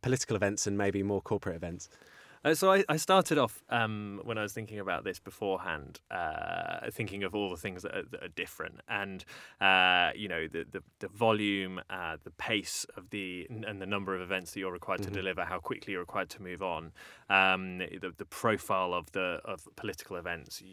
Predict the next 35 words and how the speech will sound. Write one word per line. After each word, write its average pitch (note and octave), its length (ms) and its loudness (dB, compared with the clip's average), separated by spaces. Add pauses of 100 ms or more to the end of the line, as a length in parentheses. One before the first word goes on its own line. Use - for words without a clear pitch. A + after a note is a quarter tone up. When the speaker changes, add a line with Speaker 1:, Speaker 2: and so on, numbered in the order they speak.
Speaker 2:
y-, F#2 420 -20
you F#2 60 -16
know, E2+ 140 -8
there, E2+ 260 -4
there F#2+ 200 -2
are F2 220 -2
a F#2+ 40 -4
number G2+ 420 -2
of F#2 120 -2
events F#2+ 480 -4
that, - 240 -10
that - 180 -12 (180)
event G2 320 -12
profs - 340 -8
are, G2 80 -6 (220)
uh, G2 260 -8
are F#2+ 40 -8
producing G2+ 440 -8
all F#2+ 120 0
over F#2 140 0
the F#2+ 80 -6
place F#2 280 -6
that - 140 -8
have G2 160 -10
some - 200 -8
media G#2+ 260 -2
interaction, A2+ 640 -4
but F#2 180 0
Speaker 1:
Yeah. E2+ 100 -4 (280)
Speaker 2:
you've G2+ 120 -4
got G2+ 160 -2 (200)
the G2 140 0
national G2 420 -2
and F2+ 100 -8
s-, - 40 -8